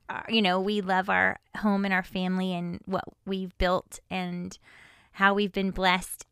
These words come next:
And one of the, you know, birds, if you will, is leaving the nest. She'll be off to college next year and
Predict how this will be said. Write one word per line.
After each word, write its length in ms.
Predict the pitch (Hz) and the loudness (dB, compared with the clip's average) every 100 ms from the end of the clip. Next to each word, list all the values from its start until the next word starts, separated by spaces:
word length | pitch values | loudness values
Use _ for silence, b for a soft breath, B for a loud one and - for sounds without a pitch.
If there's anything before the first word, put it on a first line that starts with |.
| - | -10
And 880 | 185 180 175 175 175 175 180 190 | -8 -8 -8 -8 -8 -8 -6 -4
one 220 | 185 185 180 | -2 0 0
of 240 | 175 170 | -2 -4
the, 520 | 175 175 175 180 180 - _ - | -2 0 0 -2 -4 -8 _ -6
you 120 | 190 | -4
know, 280 | 165 165 175 _ _ _ | -2 -6 -10 _ _ _
birds, 460 | - 175 175 175 175 | -8 0 0 0 -6
if 140 | 175 | -8
you 80 | 185 | -4
will, 180 | 180 175 | -2 0
is 160 | 170 180 | -2 -4
leaving 280 | 185 190 | -4 -2
the 80 | 202 | -2
nest. 340 | 269 349 - - | -2 -2 -6 -8
She'll 160 | 208 | -6
be 120 | 196 | 0
off 140 | 190 196 | 0 0
to 60 | 214 | -2
college 400 | 247 302 359 208 | 2 2 0 -2
next 300 | 190 - 180 | -4 -6 -8
year 200 | 170 165 | -6 -6
and 300 | - 160 | -6 -8